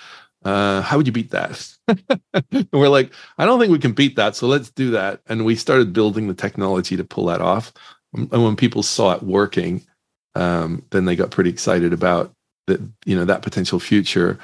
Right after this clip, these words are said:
And so Sony bought our, our company, um, and, and that was, and it's being built into the PlayStation. It's called PlayStation Now. And, and the thing that's interesting, it's in the PlayStation. There's millions of people paying for it, but in reality, it's just the beginning because,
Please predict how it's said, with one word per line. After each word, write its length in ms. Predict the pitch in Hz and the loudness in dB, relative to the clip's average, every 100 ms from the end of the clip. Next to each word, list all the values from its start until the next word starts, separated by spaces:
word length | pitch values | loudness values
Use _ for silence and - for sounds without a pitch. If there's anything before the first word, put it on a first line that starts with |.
| - - - | -16 -20 -12
And 180 | 92 90 | -6 -4
so 300 | - 95 92 | 0 2 2
Sony 380 | 87 - 98 92 | 2 0 0 0
bought 200 | 90 85 | 0 0
our, 220 | 82 85 - | 0 -2 -6
our 120 | 82 | -8
company, 640 | - 92 - 92 95 101 - - | -4 -4 -4 -4 -6 -8 -14 -14
um, 460 | - 50 50 87 - _ - _ _ _ _ | -10 -8 -8 -10 -14 _ -20 _ _ _ _
and, 260 | 87 87 85 | -4 -4 -4
and 120 | 98 98 | -4 -2
that 140 | 101 | -2
was, 320 | 92 82 - - | -4 -6 -10 -6
and 80 | 98 | -6
it's 100 | - | -2
being 160 | 107 | -2
built 240 | 101 120 113 | 2 2 2
into 160 | 95 | -2
the 100 | - | -6
PlayStation. 580 | - 117 110 95 90 92 | 0 0 2 0 -2 -4
It's 100 | 87 | -6
called 260 | - 90 - | -2 -2 0
PlayStation 600 | 101 95 - 90 - 87 | -2 -2 -2 -4 -4 -4
Now. 480 | 92 90 80 98 - - - _ _ | -2 -2 -4 -8 -12 -20 -20 _ _
And, 240 | 98 101 - | -6 -6 -4
and 300 | 110 104 101 - - | -4 -6 -10 -16 -4
the 80 | 123 | 0
thing 140 | 170 | 2
that's 140 | 156 135 | 4 2
interesting, 400 | 131 135 - 107 | 2 2 2 -2
it's 140 | 101 | 2
in 120 | 123 | 2
the 80 | 131 | 2
PlayStation. 480 | 92 113 107 113 - | 2 2 2 0 0
There's 160 | 95 | -6
millions 320 | 92 117 123 98 | -2 2 2 0
of 60 | |
people 200 | 104 98 | -2 -4
paying 220 | 90 98 | -2 -4
for 240 | 104 110 92 | -2 0 0
it, 120 | 90 | 0
but 120 | 101 | -4
in 140 | 98 95 | -2 -2
reality, 560 | 104 113 117 104 - | 0 2 2 2 0
it's 100 | 90 | -2
just 220 | - 110 | -2 -6
the 60 | - | -4
beginning 540 | 90 85 95 98 113 - - - _ | -6 -2 -2 -2 -4 -8 -18 -20 _
because, 520 | 98 - 101 92 - | -4 2 4 4 -2